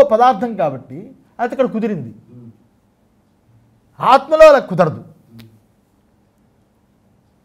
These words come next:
ఇక్కడ వివరణ ఏంటంటే వైశేషికులు దాన్ని అంత్య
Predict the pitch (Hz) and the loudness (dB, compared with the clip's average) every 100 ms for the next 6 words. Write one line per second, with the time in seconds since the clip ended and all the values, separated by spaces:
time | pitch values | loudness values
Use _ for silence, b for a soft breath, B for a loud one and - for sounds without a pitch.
0 | _ 180 226 151 240 294 247 170 127 120 | _ -2 -2 0 -2 -2 -2 -4 -10 -12
1 | 123 160 233 269 113 135 254 226 302 - | -14 -14 -18 -20 -10 -6 -6 -2 -4 -4
2 | 170 147 127 139 175 214 - _ _ _ | -8 -10 -10 -14 -18 -20 -20 _ _ _
3 | _ _ _ _ - 208 254 220 160 226 | _ _ _ _ -4 -2 -2 -6 -8 -8
4 | 285 | -8